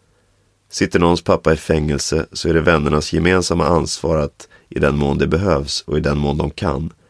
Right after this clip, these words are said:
hjälpa hans familj med allt från räkningar till barnvaktning. Det ska sägas att de mammor som jag har diskuterat de här frågorna med också har en viss insyn i hur pappornas umgängeskrets ser ut och fungerar.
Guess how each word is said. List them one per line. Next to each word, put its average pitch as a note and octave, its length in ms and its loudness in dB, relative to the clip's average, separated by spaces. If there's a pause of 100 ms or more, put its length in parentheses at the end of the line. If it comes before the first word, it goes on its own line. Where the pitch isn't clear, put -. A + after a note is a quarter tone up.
(320)
hjälpa - 380 2
hans D#2 200 0
familj D2+ 440 0
med C#2+ 140 2
allt F2 180 2
från E2 200 2
räkningar D2+ 680 0
till D#2+ 120 -2
barnvaktning. C#2+ 680 -2 (920)
Det - 80 -10
ska - 160 2
sägas E2 420 4
att D#2 100 -2
de D2 160 2
mammor E2 380 4
som - 140 -4
jag D#2 80 0
har D2 40 2
diskuterat E2+ 640 0
de - 100 -2
här D2+ 120 2
frågorna D2+ 440 0
med C#2+ 260 0 (440)
också F#2+ 320 0
har F2+ 100 6
en E2 120 4
viss D#2 220 0
insyn D#2+ 640 0
i C#2+ 140 0
hur C#2+ 100 -2
pappornas D2+ 520 -2
umgängeskrets D#2 760 -2
ser F2 160 -2
ut E2 220 -2
och - 80 -8
fungerar. E2 600 -2